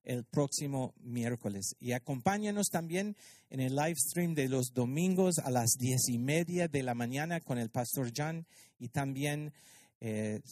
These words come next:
Sunday Nights at Grace, como lo llamamos aquí, domingos en la noche en Grace, con el pastor John también enseñándonos este domingo. Les esperamos. Pero gracias a Dios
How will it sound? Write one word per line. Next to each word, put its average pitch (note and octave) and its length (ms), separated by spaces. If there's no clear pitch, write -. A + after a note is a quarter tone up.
Sunday E3+ 420
Nights D#3+ 360
at B2+ 180
Grace, D3 360
como B2 200
lo A#2+ 120
llamamos C3 520
aquí, C#3+ 480
domingos C3 540
en C#3+ 140
la A#2+ 100
noche C3+ 540
en A#2 180
Grace, B2+ 600
con A#2 160
el G#2+ 100
pastor C3+ 460
John C3+ 240
también A2+ 480
enseñándonos B2 1120
este A#2+ 280
domingo. A#2+ 360
Les G#2 220
esperamos. G#2 720
Pero A#2+ 200
gracias F#3 440
a D3 80
Dios C#3 300